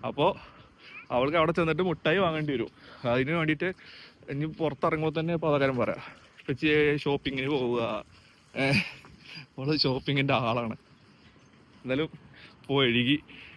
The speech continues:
മൂന്നരക്ക് പോയി പിക്ക് ചെയ്യേണ്ടതാണ്. ഞാൻ already ഇവളെ എടുക്കലും വീഡിയോ ഒക്കെ പാടെ ആയതുകൊണ്ട് കുറച്ചേ നല്ലോണം സമയം കഴുകി.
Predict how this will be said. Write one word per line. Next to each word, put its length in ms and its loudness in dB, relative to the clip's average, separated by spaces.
മൂന്നരക്ക് 500 2
പോയി 140 4
പിക്ക് 200 2
ചെയ്യേണ്ടതാണ്. 520 2
ഞാൻ 120 -2
already 480 0
ഇവളെ 200 0
എടുക്കലും 400 0
വീഡിയോ 280 4
ഒക്കെ 120 0
പാടെ 300 2
ആയതുകൊണ്ട് 240 2
കുറച്ചേ 340 -2
നല്ലോണം 380 2
സമയം 280 2
കഴുകി. 280 0